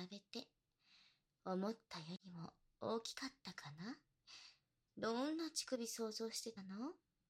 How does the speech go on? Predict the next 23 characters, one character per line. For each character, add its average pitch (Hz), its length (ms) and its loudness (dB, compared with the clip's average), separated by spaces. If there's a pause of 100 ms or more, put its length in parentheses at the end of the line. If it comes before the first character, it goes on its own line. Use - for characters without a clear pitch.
(380)
妄 180 280 4
想 190 300 -2
と 202 180 -6
一 196 80 -4
緒 - 300 -2
で 220 220 -6 (460)
エ 180 100 6
ッ - 160 -2
チ 175 160 0
な 156 180 -2
お 190 40 0
っ 202 60 -6 (120)
ぱ 269 100 2
い 254 100 0
だ 220 120 -6
っ - 40 -14 (200)
た？ 269 180 2 (720)
<laughs> 277 80 4 (2250)
そ 156 180 2
れ 170 140 2
じ 208 180 -2
ゃ - 40 4
あ、 269 260 0